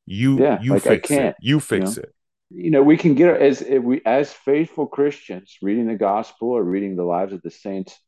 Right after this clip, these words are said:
Speaker 2: we can get caught up in this mentality of,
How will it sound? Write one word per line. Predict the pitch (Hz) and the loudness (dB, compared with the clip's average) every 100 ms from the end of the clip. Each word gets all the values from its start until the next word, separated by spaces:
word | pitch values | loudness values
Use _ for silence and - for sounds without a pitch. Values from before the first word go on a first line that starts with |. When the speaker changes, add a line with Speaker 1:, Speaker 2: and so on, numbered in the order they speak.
| _ _ _ | _ _ _
Speaker 2:
we | 104 | -6
can | - - 127 139 | -6 -4 0 0
get | 147 120 | 0 -2
caught | - 110 113 | -4 -4 -2
up | 110 110 92 | -2 -4 -6
in | 92 | -10
this | 87 - | -10 -8
mentality | 92 87 - 107 113 107 87 73 | -8 -6 -4 -2 0 0 0 -2
of, | 80 80 80 | -2 -2 -4